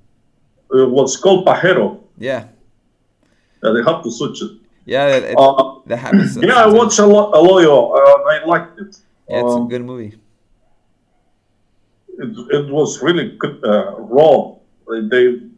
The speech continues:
Speaker 1: they were eating people. It's
Speaker 2: Yeah.
Speaker 1: like
Speaker 2: I, I, I, I, I mean, I think I read some things about the director, what he, he thinks about the movie, and he, he says, like,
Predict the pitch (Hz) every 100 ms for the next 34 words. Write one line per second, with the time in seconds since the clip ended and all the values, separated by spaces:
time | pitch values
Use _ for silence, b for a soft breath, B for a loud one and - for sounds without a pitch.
0 | 131 135 120 110 107 147 135 107 - -
1 | - _ _ - 98 95 107 101 - _
2 | _ _ _ _ _ _ _ _ - -
3 | - 67 101 - 104 110 113 - - 113
4 | - - 104 110 113 - - 113 - 151
5 | - _ _ - 110 113 135 147 131 135
6 | 135 - 120 127 123 107 120 - - 120
7 | 123 120 113 117 - 104 120 123 127 120
8 | 117 113 117 135 123 113 110 _ 110 107
9 | - 113 - _ _ _ _ _ _ _
10 | _ _ _ 95